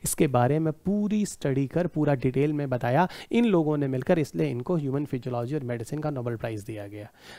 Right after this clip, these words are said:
ठीक है। अब जैसे, अ, जब हम पहाड़ों पर जाते हैं तो कुछ ना कुछ ऐसा होता है जिससे हमारी बॉडी के अंदर हमारे ब्लड फॉर्मेशंस वगैरह, आरबीसी की संख्या बढ़ जाती है, या हमारे लंग लाइज फैल जाते हैं, जैसे ऑक्सीजन सप्लाई ज़्यादा हो जाती है,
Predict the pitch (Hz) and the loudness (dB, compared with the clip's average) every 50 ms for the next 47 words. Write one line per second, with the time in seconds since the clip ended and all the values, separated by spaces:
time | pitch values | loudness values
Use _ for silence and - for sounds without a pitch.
0 | - _ - 165 - 127 110 - - - - - 147 139 156 139 165 160 160 165 | -12 _ 2 2 2 2 -2 -4 -12 0 0 2 4 4 4 6 6 6 6 4
1 | - - 151 143 143 135 143 - - 131 135 143 - 139 120 120 120 123 127 127 | 2 2 2 2 2 0 -2 -2 -2 -2 -2 0 0 0 2 2 2 0 0 -2
2 | - 123 117 117 117 110 - 117 110 95 104 - - _ _ _ - - _ _ | -4 -4 -4 -4 -6 -6 -6 -8 -8 -8 -12 -18 -18 _ _ _ -20 -20 _ _
3 | _ - - - - - - - 262 - - 226 190 - 196 - - 156 - - | _ -20 -20 -6 -6 -4 -2 -2 -2 -2 -2 -6 -4 -4 -4 -2 -2 -4 -2 -4
4 | 147 131 139 135 - - 165 170 147 147 - - 151 117 - 131 123 120 131 139 | -6 -4 -4 -4 -2 -2 -2 -2 -2 -6 -4 -4 -4 -4 -4 -2 0 0 0 0
5 | 131 123 127 123 117 120 120 120 - 120 113 110 120 156 180 175 - - - - | -2 -2 -4 -4 -2 -2 -4 -4 -4 -6 -6 -2 0 0 0 0 -4 -14 -14 -6
6 | - 131 123 123 127 120 113 123 131 135 135 - - 123 117 113 120 117 - 135 | -2 0 2 2 2 2 0 0 -2 -2 -2 -6 -6 -6 -4 -6 -8 -8 -8 -10
7 | 131 120 - 127 120 117 127 123 120 117 113 117 113 110 123 123 131 123 120 131 | -10 -10 -8 -6 -4 -2 0 0 0 0 0 -2 0 0 0 0 0 -2 -2 -4
8 | 123 120 123 127 123 127 120 117 123 123 113 - 127 120 110 117 - _ _ _ | -4 -2 -2 0 0 0 -2 -2 -2 -4 -4 -4 -8 -8 -8 -8 -10 _ _ _
9 | - - - - - 147 151 147 131 143 139 139 139 135 127 123 127 131 131 127 | -20 -18 -18 -8 2 4 4 4 4 4 2 2 2 2 2 0 0 0 0 0
10 | 123 123 123 127 127 - - 127 123 123 127 127 127 123 120 135 123 110 113 113 | 0 2 0 0 -2 -2 0 0 0 0 2 2 2 2 2 -2 -4 -4 -4 -8
11 | - _ _ - - _ - 127 151 151 131 - - 147 131 135 139 123 - 127 | -10 _ _ -20 -6 _ -2 0 2 2 0 0 -2 -4 -2 -2 -2 -2 -2 -2
12 | 127 127 127 127 120 123 117 123 127 120 120 131 120 127 120 113 - 120 110 113 | 0 0 0 2 2 2 2 2 2 2 2 0 2 2 0 2 0 -2 0 -2
13 | 110 | -4